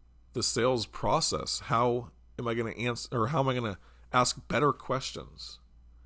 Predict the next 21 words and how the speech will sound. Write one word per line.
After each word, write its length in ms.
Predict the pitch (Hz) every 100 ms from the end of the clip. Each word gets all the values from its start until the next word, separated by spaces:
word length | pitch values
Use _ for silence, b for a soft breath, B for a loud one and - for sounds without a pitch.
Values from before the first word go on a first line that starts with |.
| b b
How 200 | - 127
am 80 | 127
I 60 | 127
gonna 140 | 110
get 200 | 104 123
those 180 | 123 107
customers 400 | - 123 117 104
to 60 |
open 240 | - 120 113
up 100 | 107
to 100 | -
me 220 | 104 98 b b b
even 360 | 135 135 120
more? 320 | 101 127 120
How 140 | 101 120
am 60 |
I 60 | 127
gonna 120 | 113
get 100 | 107
the 40 | -
prospects 680 | - 110 151 - 104 -